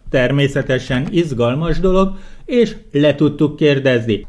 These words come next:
Most futtassunk le egy másik parancsot arra, hogy a Winchesterek S S D kártyák egyikének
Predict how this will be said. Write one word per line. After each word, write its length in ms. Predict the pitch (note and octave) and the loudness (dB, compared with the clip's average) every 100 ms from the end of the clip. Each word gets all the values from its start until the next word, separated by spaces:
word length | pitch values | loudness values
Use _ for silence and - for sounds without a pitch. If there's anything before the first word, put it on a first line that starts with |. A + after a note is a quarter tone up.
| - | -4
Most 320 | D#3 A#3+ - | 0 0 -2
futtassunk 640 | - D#4 - D#3 C#3 C#3+ C#3 | 0 0 2 0 0 -2 0
le 100 | G3 | 0
egy 160 | F#3+ | 0
másik 420 | C#3 F3+ F3 C3 B2 | 0 -2 0 -2 0
parancsot 640 | C3 B2+ B2 C#3+ G3+ - - - | -2 -2 -2 0 -2 -4 -20 -12
arra, 560 | - G#3 D3 D3 F#3 - - | -2 2 2 2 0 -12 -8
hogy 280 | D#3+ D#3 F3 | -4 -2 -4
a 220 | D#3+ D3+ | -2 -2
Winchesterek 920 | D#3+ F3 G3 D3+ C3 - C3 C3+ - E3+ | 0 0 0 2 0 0 0 0 -2 -4
S 40 | |
S 200 | D3+ A#2+ | -2 -2
D 200 | A#2+ A#2+ | -4 -6
kártyák 640 | - D3+ D#3 D#3 C#3+ - - - | -4 -4 -4 -4 -4 -8 -20 -2
egyikének 1080 | F#3+ D3 A#2+ B2+ - C3 A#2 A2+ D3 D#3+ | 0 0 0 -2 0 -2 0 0 0 -4